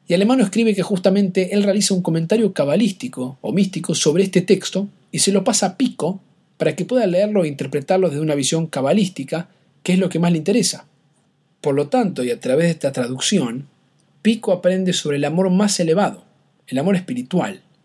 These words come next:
el amor platónico que él justamente conoce, a través de su maestro Yohanan Alemano.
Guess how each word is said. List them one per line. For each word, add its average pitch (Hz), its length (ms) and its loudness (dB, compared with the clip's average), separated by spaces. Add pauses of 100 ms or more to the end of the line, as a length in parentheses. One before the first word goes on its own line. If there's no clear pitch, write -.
(120)
el 135 100 -2
amor 165 220 0
platónico 151 600 -2
que - 80 -14
él 113 60 -12
justamente 127 460 -4
conoce, 147 500 -2 (460)
a 147 120 0
través 175 240 4
de 220 60 4
su 185 160 0
maestro 147 420 -2
Yohanan 135 640 0 (160)
Alemano. 185 500 -2